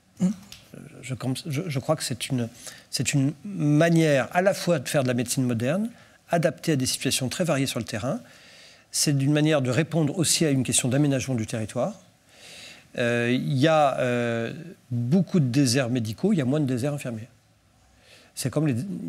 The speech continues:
Speaker 2: c'est comme les déserts pharmaceutiques, il y en a assez peu. Parce qu'il y a une, alors même s'il y a des pharmacies qui ferment, hein,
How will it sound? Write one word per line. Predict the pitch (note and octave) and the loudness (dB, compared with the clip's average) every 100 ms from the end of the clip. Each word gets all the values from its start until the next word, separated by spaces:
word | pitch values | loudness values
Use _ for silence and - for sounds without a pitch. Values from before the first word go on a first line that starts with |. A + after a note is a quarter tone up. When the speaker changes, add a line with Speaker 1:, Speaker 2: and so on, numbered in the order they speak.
| - | -8
Speaker 2:
c'est | - C#3 | -6 -2
comme | D3 | 0
les | B2 | 2
déserts | A#2+ B2 | 0 0
pharmaceutiques, | A#2+ A#2+ C#3+ - C3+ | -2 -4 -6 -6 -6
il | |
y | A2+ | -4
en | |
a | A2+ | -2
assez | - | -2
peu. | C#3 B2+ - - _ _ _ | -4 -6 -10 -20 _ _ _
Parce | - | -12
qu'il | - A2 | -6 -6
y | |
a | G#2+ | -6
une, | G#2 G#2+ - - | -8 -12 -14 -10
alors | A2 | -6
même | C3+ | -4
s'il | B2 C3 | -2 -2
y | |
a | |
des | A2+ | -4
pharmacies | A2+ A2+ - B2+ | -4 -4 -2 -4
qui | - | -4
ferment, | D3+ A2 | -4 -4
hein, | G#2+ | -6